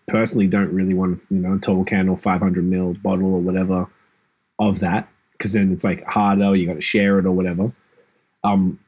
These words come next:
for these smaller cans, I feel like you have, I order, tonight, like, looking forward to this podcast, I was like, "Ah, sick, we got four different beers." I'm like, boom, boom. It's like,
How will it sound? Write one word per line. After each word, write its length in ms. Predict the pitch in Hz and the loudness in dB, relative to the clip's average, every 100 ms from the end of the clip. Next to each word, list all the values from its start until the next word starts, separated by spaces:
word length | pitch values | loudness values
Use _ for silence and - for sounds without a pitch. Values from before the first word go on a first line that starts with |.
| - | -2
for 100 | 131 | 2
these 180 | 110 107 | 2 2
smaller 320 | 123 143 147 | 4 4 4
cans, 260 | 127 107 104 | 2 0 0
I 60 | |
feel 280 | - 117 107 | 0 0 2
like 260 | 101 98 104 | 2 0 0
you 180 | 101 | 0
have, 720 | - 107 101 101 95 98 - - _ _ _ _ _ _ _ _ _ _ - - _ _ | 0 0 2 2 0 -4 -14 -20 _ _ _ _ _ _ _ _ _ _ -20 -20 _ _
I 140 | 127 131 | 0 4
order, 400 | 147 165 - 113 | 4 4 2 -6
tonight, 460 | - 139 123 160 | -2 2 2 2
like, 140 | 131 117 | 2 2
looking 280 | 127 139 123 | 2 0 -2
forward 340 | 120 110 113 | 0 2 0
to 60 | 110 | -2
this 140 | 107 | -4
podcast, 500 | - 110 98 131 127 | -2 -2 0 -2 0
I 40 | 113 | 0
was 100 | 110 | 2
like, 120 | 120 | 0
"Ah, 80 | - | -2
sick, 320 | - - - | -2 -2 0
we 60 | |
got 100 | 101 | -4
four 240 | - 147 139 | -2 -2 0
different 300 | 123 123 107 | 0 -2 0
beers." 260 | 143 113 | 0 0
I'm 80 | 117 | 0
like, 180 | 107 101 _ _ _ _ | -2 -6 _ _ _ _
boom, 200 | 131 117 | 0 0
boom. 340 | 147 120 85 87 | 0 -2 -4 -10
It's 160 | - | -10
like, 140 | - | -12